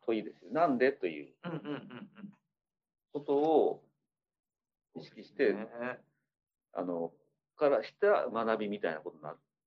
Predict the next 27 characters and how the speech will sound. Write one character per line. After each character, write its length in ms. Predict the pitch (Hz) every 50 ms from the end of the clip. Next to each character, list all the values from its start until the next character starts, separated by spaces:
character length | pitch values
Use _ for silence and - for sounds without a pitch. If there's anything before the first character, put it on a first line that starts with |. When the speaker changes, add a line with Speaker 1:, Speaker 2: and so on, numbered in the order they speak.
| _ _
Speaker 1:
な 80 | - 117
か 80 | 127
な 80 | 127 120
か 80 | 117 135
難 220 | 143 147 156 147
し 100 | - 87
い 40 | 76
よ 80 | 76 76
ね 100 | 87 90
っ 20 | -
て、 120 | - 76
今 140 | 76 82 76
の 100 | 71 71
状 120 | 73 73
況 160 | - - -
の 80 | 69 69
中 180 | _ _ _ _
で。 80 | _ _ _ _ _ _ _ _ _ _ _ _
Speaker 2:
あ、 60 | 107 104
難 200 | 104 101 101 101 - - - 113 -
し 40 | _
い 100 | - 120
で 160 | 117 107 101 101
す 100 | _ _
よ 60 | 76 78 92
ね。 220 | 113 120 120 120 - _ _ _ _ _ _ _ _ _ _ _ _ _ _ _ _ _ _ _ _ _ _
あ、 120 | - -